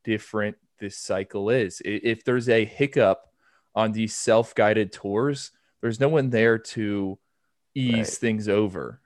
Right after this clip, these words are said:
Speaker 1: Um, you know, I think a, a bad experience can spiral, um, real fast. Now, I, I, I don't know exactly the details of, of Jake and his parents' stay in South Florida. I, I just don't think it was,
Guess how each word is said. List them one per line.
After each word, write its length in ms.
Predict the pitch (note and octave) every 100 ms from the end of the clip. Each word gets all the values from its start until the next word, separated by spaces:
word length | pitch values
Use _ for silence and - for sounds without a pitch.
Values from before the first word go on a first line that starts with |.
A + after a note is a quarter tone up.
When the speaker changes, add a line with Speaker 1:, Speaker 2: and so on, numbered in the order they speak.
| -
Speaker 1:
Um, 320 | F#2+ F2 D#2+
you 100 | G2+
know, 120 | G2
I 80 | G#2
think 320 | C#3 A2+ - _ _ _
a, 100 | A#2 -
a 140 | G#2+ -
bad 260 | A2+ A#2
experience 800 | A2+ - - A#2 A2+ G#2+ G2 -
can 220 | - G#2+
spiral, 720 | - - G#2+ G#2+ G2 E2 F#2+ - _ _ _ -
um, 260 | F#2+ F#2
real 180 | A2 G#2+
fast. 380 | - G#2+ F2 -
Now, 280 | G#2+ F#2+ -
I, 120 | G#2 -
I, 240 | - A#2+
I 20 |
don't 180 | C3+ C3
know 420 | C3 A#2+ A#2+ A2+ -
exactly 840 | A2 A2+ A2 A#2 - A#2+ A2+ G#2+ _ _ _
the 80 | A#2
details 640 | A2+ E3+ E3 F3 E3+ D3+ C3+
of, 100 | -
of 400 | G#2+ - A2 A2
Jake 340 | C3+ C3 C3
and 80 | G#2+
his 100 | G#2
parents' 360 | C#3 A#2+ A2
stay 600 | - - A#2+ A#2+ B2+ D#3 _ _ _ _ -
in 340 | B2 C#3 D3+
South 360 | - - A#2+ C3+
Florida. 240 | D3+ C#3+
I, 180 | - A2+ F#2+
I 60 |
just 240 | A2+ A#2+ -
don't 220 | A#2+ -
think 340 | - A#2+ A2+
it 160 | A2+ - G#2+
was, 800 | A2+ A2 G#2 G#2+ G2+ G2 -